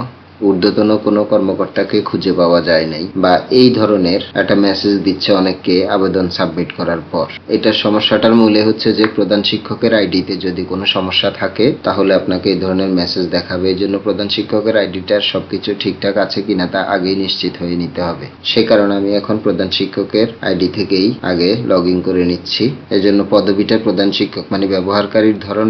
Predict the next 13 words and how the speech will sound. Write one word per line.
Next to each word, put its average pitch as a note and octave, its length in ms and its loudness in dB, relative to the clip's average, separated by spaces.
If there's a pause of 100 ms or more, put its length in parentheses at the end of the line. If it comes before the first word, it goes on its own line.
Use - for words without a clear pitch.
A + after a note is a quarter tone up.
প্রধান F#2+ 300 -4
শিক্ষকটা G2+ 400 -2 (120)
নির্বাচন G2 440 -2
করে G2 240 -2
দিলাম। G2 240 0 (200)
তারপর F#2+ 280 0 (100)
ওনার G#2+ 280 2
ফোন G2 160 2 (100)
নাম্বার G2+ 340 4 (200)
এবং F#2+ 220 0 (340)
আইপিইএমআইএস G#2+ 1160 4 (100)
এর C3 80 -2 (360)
ইউজার G2+ 300 4